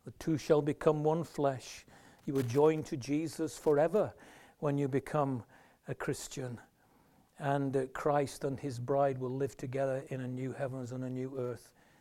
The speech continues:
eternally. Why would you go anywhere else for life and for meaning, if that's true? "Don't do it," says John at the very end. "Little children,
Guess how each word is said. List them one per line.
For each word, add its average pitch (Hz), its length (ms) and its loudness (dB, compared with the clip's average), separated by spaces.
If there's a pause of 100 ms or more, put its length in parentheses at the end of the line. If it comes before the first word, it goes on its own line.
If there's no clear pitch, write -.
(360)
eternally. 123 680 -8 (2000)
Why 139 120 2
would 147 180 4
you 160 80 4
go 165 200 6
anywhere 170 400 6
else - 560 2 (1000)
for - 200 -6
life 139 480 0
and 135 120 -10
for 135 140 -8
meaning, 135 560 -8 (920)
if 120 120 -6
that's - 300 -6
true? 139 500 -4 (2000)
"Don't 160 220 4
do 175 120 6
it," 147 160 2
says 120 240 -6
John 120 380 -8 (280)
at - 80 -16
the 120 80 -6
very 135 300 0
end. 123 220 -6
"Little 131 220 -2
children, 131 560 -4